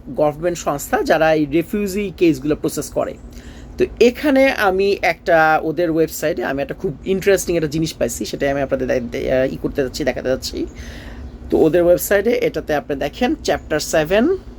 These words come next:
হুম, change of circumstances and compelling reason। circumstances মানে কি? circumstances মানে হচ্ছে সিচুয়েশন, পরিস্থিতি। অর্থাৎ আপনার পরিস্থিতি যদি পাল্টায় যায়,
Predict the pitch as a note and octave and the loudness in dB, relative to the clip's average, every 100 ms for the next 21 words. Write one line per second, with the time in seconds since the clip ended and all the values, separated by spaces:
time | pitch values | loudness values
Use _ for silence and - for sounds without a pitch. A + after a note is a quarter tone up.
0 | - A3 D#4 C#4 D3 C3+ - - - - | -10 -6 -4 -4 -6 -10 -14 -16 -18 -16
1 | - - - - - C#4+ C#4+ C4+ C4 - | -16 -16 -16 -4 2 4 4 6 4 2
2 | G#3 G3 F3 - C#3 B2+ - - - - | -2 -2 -4 -2 -4 -4 -10 -10 -10 -12
3 | - - - - - - - - - - | -20 -20 -20 -20 -18 -16 -16 -16 -12 0
4 | F3+ F3 - A3 A3+ A3+ A3+ A3+ G3 D#3+ | 0 2 4 4 6 6 6 4 0 -2
5 | G3 F3 D3+ G#2+ A#2+ - - - - - | 0 2 2 0 -12 -16 -18 -18 -16 -14
6 | - G3 F#3+ A3+ A3+ A3+ A#3+ A#3 A#3 A3+ | 0 2 2 0 0 0 2 2 4 2
7 | - G4+ - A3+ F#3+ G#3 G#3 - G#3 G#3 | 6 6 6 0 0 0 0 0 0 -2
8 | F#3 F#3+ F3+ F#3+ A3 - C4 C#4+ B3 F#3 | -2 0 0 0 0 2 4 6 6 6
9 | - - - - - D4+ D4+ - G#3+ C#3 | 0 -10 -12 -16 0 4 4 4 -2 -6
10 | - - - - - - - - D#4 C4 | -12 -14 -16 -16 -18 -10 0 2 4 2
11 | C4+ - D#4 F4+ - E4 D4 C4+ A#3 D4 | 2 2 2 2 2 0 2 2 2 2
12 | D4+ F#3+ C#3 A#2+ | 2 0 0 -4